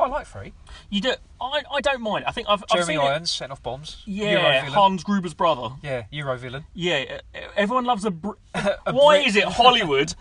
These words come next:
Speaker 2: <laughs> love to cast a British actor playing an, a European or Eastern European
Speaker 1: Yeah,
Speaker 2: or,
Speaker 1: that
Speaker 2: or
Speaker 1: was a
Speaker 2: something as a
Speaker 1: nineties thing,
Speaker 2: villain?
Speaker 1: though. Yeah, a Brit actor was playing the Euro villain. It was a very nineties thing.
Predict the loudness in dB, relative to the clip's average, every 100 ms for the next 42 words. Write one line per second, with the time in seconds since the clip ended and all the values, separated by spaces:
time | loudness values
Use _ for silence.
0 | -16 -18 -10 2 4 4 0 -4 0 2
1 | 0 -2 -10 -8 -4 -4 0 0 0 -2
2 | -2 -2 -4 -20 -8 2 2 2 0 -4
3 | -2 2 2 2 0 -2 0 0 0 0
4 | 0 0 -4 -4 -4 -6 -4 -2 -2 0
5 | -2 -2 2 2 2 2 4 4 2 -2
6 | 0 2 2 2 2 0 -14 -6 -6 -4
7 | -8 -6 -2 0 -2 -6 -10 -10 -6 -6
8 | -6 -8 -4 -4 -6 -16 -18 -16 -12 -8
9 | -8 -8 -8 -8 -14 -18